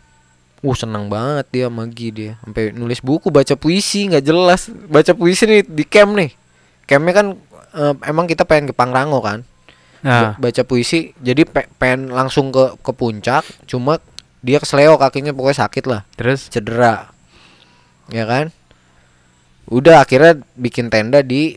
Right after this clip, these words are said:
Speaker 1: tengah-tengah jalan ke Pangrango. Nah, tengah jalan Pangrango kan itu jalan jalurnya kecil-kecil kan, sempit-sempit kan.
Speaker 2: Hmm.
Speaker 1: Waktu itu ya.
Speaker 2: Naik
Speaker 1: Mak-
Speaker 2: dari Cibodas?
Speaker 1: Cibodas. Jalurnya kecil-kecil kan, sempit-sempit. Ada lapak sedikit nih. Cuma kita,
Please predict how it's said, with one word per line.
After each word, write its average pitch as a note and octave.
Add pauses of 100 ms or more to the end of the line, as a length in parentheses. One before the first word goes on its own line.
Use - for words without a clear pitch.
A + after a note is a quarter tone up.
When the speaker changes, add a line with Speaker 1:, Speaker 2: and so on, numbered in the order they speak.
Speaker 1:
tengah-tengah A2+
jalan A2
ke A2
Pangrango. A2+
Nah, G#2+
tengah G#2+
jalan A2
Pangrango A2+
kan E3
itu D#3+
jalan C3+
jalurnya B2
kecil-kecil A2
kan, G#2+
sempit-sempit A2
kan. G#2+
Speaker 2:
Hmm. B2 (200)
Speaker 1:
Waktu G#2
itu G#2+
ya. G2 (580)
Speaker 2:
Naik D3+
Speaker 1:
Mak- C#3+
Speaker 2:
dari D3 (320)
Cibodas? B2+
Speaker 1:
Cibodas. A2 (560)
Jalurnya B2+
kecil-kecil B2+
kan, A#2+
sempit-sempit. A#2
Ada A#2
lapak C#3+
sedikit B2
nih. B2
Cuma A#2+
kita, C#3